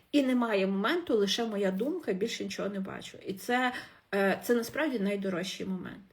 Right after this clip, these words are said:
Найдорожчий момент. Усвідомлення, е, е, розширення свого мислення, да, усвідомлене розширення свого мислення. І, е, момент,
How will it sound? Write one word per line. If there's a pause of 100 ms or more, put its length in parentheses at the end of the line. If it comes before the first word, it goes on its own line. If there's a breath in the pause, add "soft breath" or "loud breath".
(200)
Найдорожчий
момент. (400 loud breath)
Усвідомлення, (380)
е,
е,
розширення (120)
свого
мислення,
да,
усвідомлене
розширення
свого
мислення. (440 loud breath)
І,
е,
момент,